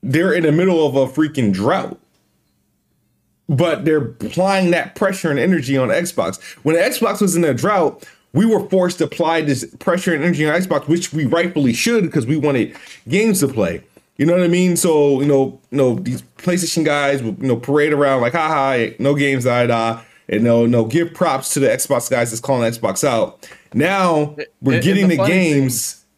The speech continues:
Speaker 1: Mm-hmm.
Speaker 2: real quick, Smooth. The
Speaker 1: Yep.
Speaker 2: funny thing is, you know, I was sitting there, I was,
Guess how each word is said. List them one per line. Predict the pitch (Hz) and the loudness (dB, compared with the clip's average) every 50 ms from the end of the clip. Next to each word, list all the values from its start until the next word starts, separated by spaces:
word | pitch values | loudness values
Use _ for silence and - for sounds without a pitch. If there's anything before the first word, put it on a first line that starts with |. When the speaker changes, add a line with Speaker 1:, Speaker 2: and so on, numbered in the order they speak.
| _ _ _ _ - | _ _ _ _ -4
Speaker 1:
Mm-hmm. | 127 131 143 | -2 0 0
Speaker 2:
real | 143 123 | 0 -2
quick, | 117 - 123 - - - | -2 -6 -10 -12 -12 -14
Smooth. | - - 123 117 113 113 113 | -12 -8 -6 -6 -6 -6 -4
The | 120 117 | -2 0
Speaker 1:
Yep. | 147 | 2
Speaker 2:
funny | 151 160 165 156 | 2 2 0 -2
thing | 147 - 135 123 120 | -2 -2 -2 -2 -2
is, | 117 110 110 107 - - _ _ _ _ _ _ _ _ _ _ _ - | -4 -4 -6 -8 -12 -18 _ _ _ _ _ _ _ _ _ _ _ -4
you | 127 123 | -2 0
know, | 123 120 120 - | 0 0 0 0
I | 120 135 | 0 0
was | 139 139 | 0 0
sitting | - - 240 233 208 | -2 -2 -2 0 0
there, | 196 185 175 170 156 147 - - _ _ _ _ _ _ _ _ - | 2 2 2 2 2 0 -4 -8 _ _ _ _ _ _ _ _ -2
I | 139 | -2
was, | 139 139 127 117 117 - - - _ | -2 -2 -4 -8 -14 -20 -20 -20 _